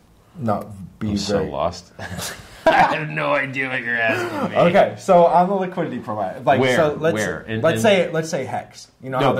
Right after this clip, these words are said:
Speaker 1: there's
Speaker 2: like, in which, in which system? In the new
Speaker 1: P R C.
Speaker 2: Pulse Swap system?
Speaker 1: P R-,
Speaker 2: In
Speaker 1: or,
Speaker 2: Pulse
Speaker 1: no,
Speaker 2: Swap
Speaker 1: yeah,
Speaker 2: or in
Speaker 1: just,
Speaker 2: Uniswap?
Speaker 1: just Pul-, yeah, you, well, Pulse. Uh,
Speaker 2: 'Cause
Speaker 1: when
Speaker 2: Pulse
Speaker 1: it,
Speaker 2: Swap
Speaker 1: when
Speaker 2: is
Speaker 1: we
Speaker 2: gonna
Speaker 1: s-
Speaker 2: be like, Pulse Swap's new pairs, right?
Speaker 1: Right.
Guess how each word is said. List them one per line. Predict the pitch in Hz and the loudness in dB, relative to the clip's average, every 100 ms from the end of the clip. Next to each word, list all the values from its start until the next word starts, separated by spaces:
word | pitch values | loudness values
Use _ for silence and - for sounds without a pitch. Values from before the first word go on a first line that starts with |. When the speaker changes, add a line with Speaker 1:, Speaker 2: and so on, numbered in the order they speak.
| 113 | -2
Speaker 1:
there's | 110 | -2
Speaker 2:
like, | 110 | -4
in | 110 | -4
which, | 110 117 - - | -6 -8 -12 -10
in | 104 95 87 | -8 -6 -4
which | 101 - - | -4 -4 -8
system? | 98 - 64 69 | -10 -8 -14 -12
In | 92 | -10
the | 85 | -8
new | 85 87 85 85 | -4 -4 -4 -2
Speaker 1:
P | 151 | 2
R | 101 | 2
C. | |
Speaker 2:
Pulse | 98 | 0
Swap | 101 104 - | -4 -4 -4
system? | 110 - 139 160 _ | -12 -10 -14 -16 _
Speaker 1:
P | - 131 | -6 -4
R-, | |
Speaker 2:
In | 117 | -4
Speaker 1:
or, | - | 0
Speaker 2:
Pulse | 139 151 160 | 0 0 0
Speaker 1:
no, | |
Speaker 2:
Swap | 139 139 | 0 2
Speaker 1:
yeah, | 127 | 2
Speaker 2:
or | 95 | 2
in | 95 | -2
Speaker 1:
just, | 202 165 | 0 0
Speaker 2:
Uniswap? | 104 58 - | -2 -8 -10
Speaker 1:
just | 139 147 - - | -6 -6 -8 -2
Pul-, | 139 - | -2 0
yeah, | 123 101 | 0 0
you, | 110 131 120 | -2 -6 0
well, | 127 - | 0 0
Pulse. | - 143 110 104 - - _ _ _ _ - | -2 -2 0 -4 -12 -16 _ _ _ _ -4
Uh, | 101 101 | -2 2
Speaker 2:
'Cause | 127 | 2
Speaker 1:
when | 135 | 4
Speaker 2:
Pulse | 143 147 | 2 4
Speaker 1:
it, | |
Speaker 2:
Swap | 160 | 2
Speaker 1:
when | 143 | 2
Speaker 2:
is | 147 | 0
Speaker 1:
we | |
Speaker 2:
gonna | 101 | -6
Speaker 1:
s- | 92 | -6
Speaker 2:
be | 95 | -6
like, | 90 87 82 - - _ _ _ _ _ _ _ - _ _ _ _ | -4 -4 -4 -12 -20 _ _ _ _ _ _ _ -20 _ _ _ _
Pulse | - 117 - | 0 0 2
Swap's | 143 - | 0 0
new | 95 92 87 | -6 -6 -6
pairs, | 85 87 85 - | -6 -6 -8 -16
right? | - 87 - - | -14 -14 -16 -4
Speaker 1:
Right. | 113 90 | 0 0